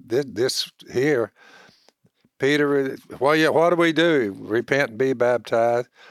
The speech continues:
The promise is for you, your children far off, but the Lord will call."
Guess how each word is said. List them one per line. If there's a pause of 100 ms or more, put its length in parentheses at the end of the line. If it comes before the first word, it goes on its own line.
(120)
The
promise
is
for
you,
your
children
far
off, (140)
but
the
Lord
will
call."